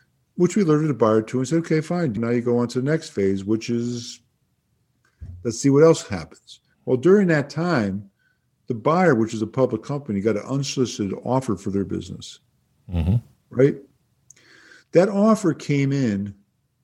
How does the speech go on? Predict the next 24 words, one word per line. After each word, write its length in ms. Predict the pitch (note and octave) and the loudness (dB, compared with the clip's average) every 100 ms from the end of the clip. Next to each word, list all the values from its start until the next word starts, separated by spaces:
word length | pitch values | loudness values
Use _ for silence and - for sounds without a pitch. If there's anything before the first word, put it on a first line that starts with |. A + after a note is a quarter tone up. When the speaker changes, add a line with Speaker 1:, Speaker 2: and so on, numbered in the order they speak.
| _ _ _ _ - | _ _ _ _ 2
Speaker 1:
a 60 | B2+ | 2
week 380 | B2+ G3 G3 C#3+ | 4 2 2 -2
after 280 | B2 G#2 G#2+ | -4 -4 -4
we 120 | G2 | -4
closed. 520 | G2 G2+ E2+ - _ _ _ _ | -6 -14 -16 -20 _ _ _ _
If, 360 | D#3+ D3 - | -2 -2 2
if 220 | G3+ A#3 A3+ | 2 4 4
it 100 | F3 | 2
had 120 | C3+ | 0
come 220 | C#3+ C#3 | -2 0
in 140 | C3 | 0
a 60 | A#2 | 2
week 240 | B2 C3+ | 0 0
before 360 | - G2 E3+ F3+ | -4 -6 -2 -2
we 120 | B2 | -2
closed, 500 | - F#2+ F2+ F#2 - | -4 -8 -8 -10 -10
this 140 | E3+ D#3+ | -8 -6
deal 220 | F#3+ F#3 | 0 2
would 100 | B2 | 2
have 80 | G#2+ | 0
been 160 | G#2 | -4
put 160 | - G#2 | -4 -4
on 100 | G2+ | -4
hold. 340 | G2 C3 G#2 | -4 -4 -6